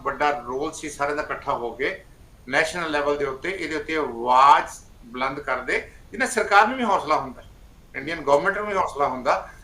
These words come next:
ਵੀ ਭਾਈ ਇਹ ਸਾਡੇ ਨਾਲ ਖੜੇ ਆ। ਤੇ ਇਸ ਕਰਕੇ ਉਹ ਬਾਰਗੇਨਿੰਗ ਦੇ ਵਿੱਚ ਵੀ ਤੁਹਾਡਾ ਜਿਹੜਾ ਹੈਗਾ ਤੁਸੀਂ ਡਟ ਕੇ ਪੈਂਦੇ ਜੋ। ਤੇ ਜੇ ਤੁਸੀਂ ਹੁਣ ਪੰਜਾਬ ਦੇ ਵਿੱਚ ਹੀ ਉਲਝਾ ਲਿਆ ਇਹਨਾਂ ਨੂੰ, ਤੇ ਫਿਰ ਉਹਦੇ ਨਾਲ ਤੇ ਫਿਰ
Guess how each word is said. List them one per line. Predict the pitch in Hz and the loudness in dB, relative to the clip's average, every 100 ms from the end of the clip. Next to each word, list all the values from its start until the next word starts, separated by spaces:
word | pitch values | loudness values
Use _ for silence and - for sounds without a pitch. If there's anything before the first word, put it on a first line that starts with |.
| - - | -20 -12
ਵੀ | 156 | -10
ਭਾਈ | 151 147 147 | -2 2 2
ਇਹ | 180 175 | 2 -2
ਸਾਡੇ | - 143 143 | 0 -2 -2
ਨਾਲ | 143 131 131 | 0 -2 -2
ਖੜੇ | - 147 147 | -2 0 0
ਆ। | 104 - - - - - - - - - - - - | -2 -8 -20 -20 -20 -20 -20 -20 -20 -20 -20 -20 -20
ਤੇ | - - | -16 -2
ਇਸ | 190 190 | 0 2
ਕਰਕੇ | - 170 160 185 170 170 | 4 2 2 0 2 0
ਉਹ | 165 | -4
ਬਾਰਗੇਨਿੰਗ | 139 139 135 143 147 156 | 2 2 2 0 -2 -2
ਦੇ | 160 | -4
ਵਿੱਚ | 160 | -4
ਵੀ | 170 | -4
ਤੁਹਾਡਾ | 170 147 143 | 0 2 2
ਜਿਹੜਾ | 143 143 143 | 2 0 -2
ਹੈਗਾ | 135 143 | 0 0
ਤੁਸੀਂ | 143 131 139 135 143 | -2 -4 -6 -6 -6
ਡਟ | 131 131 - | -4 -4 -4
ਕੇ | 139 | -6
ਪੈਂਦੇ | 131 127 131 | -6 -6 -6
ਜੋ। | 127 131 - - - - | -6 -8 -12 -20 -20 -14
ਤੇ | 139 | -8
ਜੇ | 143 | -4
ਤੁਸੀਂ | 170 180 170 | -4 -6 -4
ਹੁਣ | 175 | -6
ਪੰਜਾਬ | 143 139 139 156 | -4 2 6 6
ਦੇ | 165 | 4
ਵਿੱਚ | 180 185 | -2 0
ਹੀ | |
ਉਲਝਾ | 202 190 170 | 0 6 6
ਲਿਆ | 139 147 | 6 6
ਇਹਨਾਂ | 170 180 156 | 4 2 0
ਨੂੰ, | 143 - - - - - - - - | -4 -8 -18 -20 -20 -20 -20 -20 -10
ਤੇ | |
ਫਿਰ | 135 147 147 | -6 -2 -2
ਉਹਦੇ | 156 165 | -2 -2
ਨਾਲ | 165 | -2
ਤੇ | 160 | -2
ਫਿਰ | 143 139 139 | -4 -2 -2